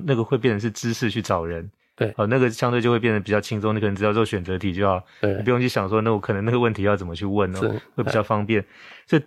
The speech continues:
Speaker 1: 针对这种，就是说它可能是属于大量，但是它重复性会高的这样的事情，比如在公司内部，那甚至刚才提到的说在生产线，
Speaker 2: 对。
Speaker 1: 它就不只是在办公室，它其实在这个所谓的智慧工厂或智慧管理、
Speaker 2: 对。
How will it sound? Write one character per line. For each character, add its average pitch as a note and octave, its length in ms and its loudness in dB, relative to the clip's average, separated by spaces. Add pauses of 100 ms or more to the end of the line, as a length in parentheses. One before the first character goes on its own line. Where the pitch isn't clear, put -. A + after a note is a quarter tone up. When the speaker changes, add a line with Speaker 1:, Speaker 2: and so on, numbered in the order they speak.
Speaker 1:
针 F3+ 200 4
对 F3+ 100 6
这 F#3 160 4
种， B2+ 160 4
就 C3 60 2
是 C3+ 60 2
说 C#3+ 100 4
它 C#3 120 2
可 B2+ 80 -4
能 A2 140 0
是 B2+ 140 -2
属 A2 160 0
于 G#2 40 2 (100)
大 B2+ 240 4
量， A2+ 340 2 (480)
但 C#3+ 160 4
是 C3+ 160 2
它 C#3 440 2
重 A#2+ 220 0
复 C3+ 100 4
性 A#2+ 160 2
会 A#2+ 120 4
高 G#2+ 420 2
的 A2 100 2
这 G2+ 120 0
样 A#2 100 4
的 G#2 100 0
事 A#2+ 200 0
情， G#2+ 120 -2
比 G2+ 120 0
如 G#2+ 80 2
在 A2 120 0
公 A2+ 200 0
司 A2+ 100 -8
内 A2 180 2
部， A2+ 160 -4
那 C3+ 80 2
甚 D3+ 240 2
至 C#3+ 120 0
刚 C3 180 0
才 - 80 -2
提 - 160 -4
到 A#2 160 2
的 A2 80 0
说 A2+ 100 -2
在 A#2 80 2
生 A#2+ 220 0
产 F#2+ 160 0
线， - 320 -2 (200)
Speaker 2:
对。 G#2 180 -2
Speaker 1:
它 C#3+ 80 0
就 C#3 80 4
不 C3+ 120 -2
只 G#2+ 120 -2
是 G#2 40 -6
在 G#2+ 120 4
办 A2 160 0
公 G#2 160 0
室， - 180 -4
它 A2 160 0
其 G#2+ 100 -4
实 G#2 60 0
在 G#2+ 300 2 (260)
这 B2 140 0
个 G#2 120 4
所 G2+ 180 0
谓 G#2+ 120 4
的 G2 220 2
智 - 200 -4
慧 A#2+ 140 4
工 A#2 180 2
厂 F#2+ 240 -2
或 G#2+ 120 0
智 A2+ 160 -2
慧 A2+ 100 2
管 G2 260 0
理、 F#2+ 240 -2 (120)
Speaker 2:
对。 G#2+ 200 -4